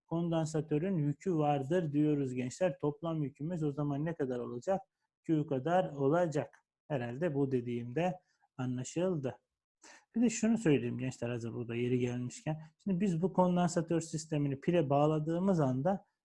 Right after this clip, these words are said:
pil ne yapacak? Ee, bu kondansatörü yüklemeye başlayacak. Yani buralarda artı yükler oluşmaya, buralarda eksi yükler, e, oluşacak ve kondansatör dolmaya başlayacak. Bir kondansatör gençler, e, yani bunu şimdi söyleyeyim, ileriki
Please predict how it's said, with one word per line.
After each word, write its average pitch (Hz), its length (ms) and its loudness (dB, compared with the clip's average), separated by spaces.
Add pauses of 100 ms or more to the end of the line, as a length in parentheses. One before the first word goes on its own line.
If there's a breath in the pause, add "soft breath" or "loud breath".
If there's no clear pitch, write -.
pil 185 160 2
ne 170 100 4
yapacak? 180 600 2 (340)
Ee, 127 320 -2
bu 180 120 0
kondansatörü 170 640 0
yüklemeye 151 540 2
başlayacak. 120 540 -2
Yani 139 260 -2
buralarda 156 460 4
artı 156 260 6
yükler 147 260 8
oluşmaya, 139 540 8
buralarda 135 440 8
eksi 135 280 6
yükler, 147 440 4 (380 loud breath)
e, 123 140 2
oluşacak 143 560 6
ve 139 100 8
kondansatör 156 640 6
dolmaya 135 420 10
başlayacak. 117 500 2 (380 soft breath)
Bir 220 200 8
kondansatör 175 800 4
gençler, 139 400 4
e, 131 1040 0 (440)
yani 123 360 -16 (220)
bunu 131 160 -20
şimdi 131 260 -20
söyleyeyim, 131 400 -6
ileriki 120 240 -20